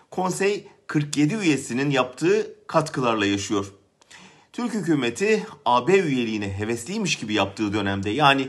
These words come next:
iki bin on beşte Avrupa Konseyi'ne yaptığı katkı payını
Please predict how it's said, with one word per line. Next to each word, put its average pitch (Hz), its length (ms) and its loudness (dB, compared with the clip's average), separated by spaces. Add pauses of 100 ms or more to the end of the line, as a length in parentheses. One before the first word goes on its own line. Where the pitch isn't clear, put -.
(260)
iki - 220 -6
bin 135 80 0
on 202 240 0
beşte 110 580 -4 (180)
Avrupa 226 380 2
Konseyi'ne 127 420 -2
yaptığı 123 440 -4
katkı 117 380 -6
payını 143 460 -2